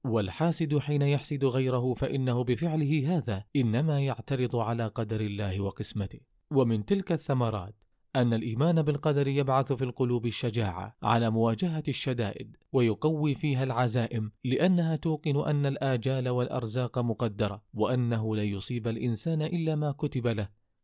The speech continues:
كما قال الله تعالى: "قل لن يصيبنا إلا ما كتب الله لنا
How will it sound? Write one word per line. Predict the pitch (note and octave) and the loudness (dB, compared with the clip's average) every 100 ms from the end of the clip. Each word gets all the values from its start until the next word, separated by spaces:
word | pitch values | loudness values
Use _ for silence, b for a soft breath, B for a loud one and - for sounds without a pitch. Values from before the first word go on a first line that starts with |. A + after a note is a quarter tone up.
| - | -4
كما | B2 G#2 | 0 0
قال | G2 D#3 D#3+ C#3+ | 0 -2 0 0
الله | C3+ C3 A#2+ | 0 0 -2
تعالى: | A2 A#2+ G#2 G2+ F#2 G2+ - _ - | -2 -2 0 -2 -4 -12 -18 _ 0
"قل | B2+ A#2 | 2 4
لن | C#3+ | 2
يصيبنا | D3+ C3+ E3 D3+ D3+ D3 C#3+ | 2 0 -2 2 2 2 0
إلا | D3 D3 C#3 C#3 | 0 -2 0 0
ما | C3+ C3+ | 2 0
كتب | B2 C#3 C3 C3 | 0 -2 -2 0
الله | C3 B2 B2 A2+ B2 | 0 0 0 2 0
لنا | A#2+ A#2+ A#2+ | 2 0 -2